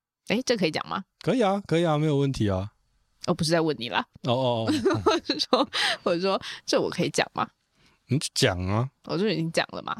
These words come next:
Speaker 1: 对啊，反正我那时候就问志哥说，“志哥要去哪里约会？”
Speaker 2: 哦。
Speaker 1: <laughs> 因为，因为我以前都会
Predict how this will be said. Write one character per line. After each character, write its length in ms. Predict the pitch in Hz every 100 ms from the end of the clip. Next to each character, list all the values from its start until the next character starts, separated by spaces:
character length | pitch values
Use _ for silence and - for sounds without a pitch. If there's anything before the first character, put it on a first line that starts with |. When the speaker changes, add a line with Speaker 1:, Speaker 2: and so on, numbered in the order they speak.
| 208
Speaker 1:
对 100 | 240
啊， 320 | 196 180 196 - _ _ _ _ _ _ _
反 260 | - 160
正 800 | 165 196 185 175 170 160 165 202 214 _
我 100 | -
那 80 | 185
时 80 | 220
候 120 | 190
就 160 | 196 233
问 200 | 214 202
志 160 | -
哥 200 | 180 175
说 340 | 202 170 165 233 _ - - _ _
，“志 180 | - 220
哥 400 | 208 190 196 190
要 180 | 190 214
去 160 | - 240
哪 120 | 180
里 100 | 190
约 180 | 190 202
会？” 240 | 196 - 262 311 254 -
Speaker 2:
哦。 220 | - 185 247 - 220 226 277 269 269
Speaker 1:
<laughs> 560 | - - - - - -
因 100 | 233
为， 300 | 247 247 254 _ _ _ _ _ _ _
因 120 | - 370
为 80 |
我 140 | 415 214
以 60 | 175
前 200 | 190 143
都 160 | 196
会 480 | 220 214 175 147 220